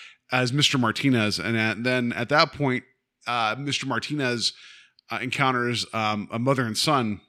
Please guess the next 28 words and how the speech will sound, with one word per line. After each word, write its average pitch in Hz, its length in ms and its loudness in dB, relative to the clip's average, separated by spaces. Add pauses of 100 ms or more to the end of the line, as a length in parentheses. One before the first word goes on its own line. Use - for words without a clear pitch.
(200)
like, 110 120 -4
a 104 60 -4
really 120 260 -2
young 123 240 0
son. 101 420 -2 (360)
And 131 160 -4
the 139 60 2
mother's 147 260 2
like, 147 160 -2
"Oh, 208 200 0
Mister 190 200 -2
Martinez, 175 460 -2
are 156 80 2
you 156 100 0
okay?" 165 280 0
And 160 60 -2
he's 151 140 -6
like, 160 180 -4
"Uh, 233 640 -4 (220)
could 302 180 -4
you 349 200 0
remind 294 260 -2
me 285 80 2
what 269 160 0
apartment 247 400 2
I'm 247 120 0
in?" 254 240 0 (300)
Which, 214 300 4